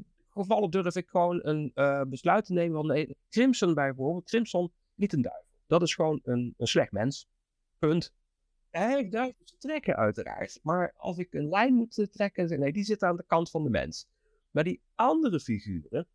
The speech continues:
daar, die zijn twijf-, die zijn daarom ook leuker natuurlijk, hè, eh, in een verhaal. Als het gaat om bijvoorbeeld hekserij of tovenarij, eh, kun je toveren zonder duivelse krachten? Of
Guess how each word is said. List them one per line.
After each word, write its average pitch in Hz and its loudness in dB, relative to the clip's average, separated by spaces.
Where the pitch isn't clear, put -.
daar, 185 2
die 220 2
zijn 180 0
twijf-, 175 0
die 151 0
zijn 160 2
daarom 131 2
ook 120 0
leuker 123 -2
natuurlijk, 98 -6
hè, 117 0
eh, 98 2
in 113 0
een 101 -4
verhaal. 64 -18
Als 127 0
het 127 -6
gaat 147 0
om 131 4
bijvoorbeeld 110 -2
hekserij 107 0
of 110 -6
tovenarij, 110 0
eh, 107 2
kun 240 2
je 160 0
toveren 185 0
zonder 165 0
duivelse 127 0
krachten? - -8
Of - -4